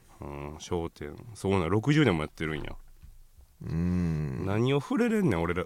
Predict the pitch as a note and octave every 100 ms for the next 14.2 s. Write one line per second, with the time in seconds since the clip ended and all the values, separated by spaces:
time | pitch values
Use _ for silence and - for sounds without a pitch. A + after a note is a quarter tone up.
0 | - G2 F2 F2+ - - - A#3+ A#3 A#3
1 | G#3+ G#3+ G#3 G3+ G3+ G2 F2+ G2 - -
2 | G2+ F2+ D#2+ D#2+ F#2 G2 F2 E2 D#2 D#2+
3 | - - - - - - - F2 G2+ F2+
4 | C2+ - E2+ G#2+ B2 D#3 E3+ - D3 D3
5 | - - - - - F2 G#2 - F#2 E2
6 | - - - - F#2+ E2+ D#2+ D#2 - C#2
7 | - - C#2 - - - D#2+ D#2+ G#2+ A#2
8 | E3 C3 F#2+ - - G2+ C#3+ F2+ D2 D2
9 | E2+ D2+ D2 C2+ - - - - - -
10 | - - - - C3+ - C3 C3 - -
11 | A#1 - - - A2 B2 C3+ C#3+ G2+ F2
12 | G#2+ F3+ A3+ B2 D#2 D#2 D#2 D2+ D2+ -
13 | - - - G#2+ E3 F#3+ A#2+ C#3 D3+ A2+
14 | A2 A2+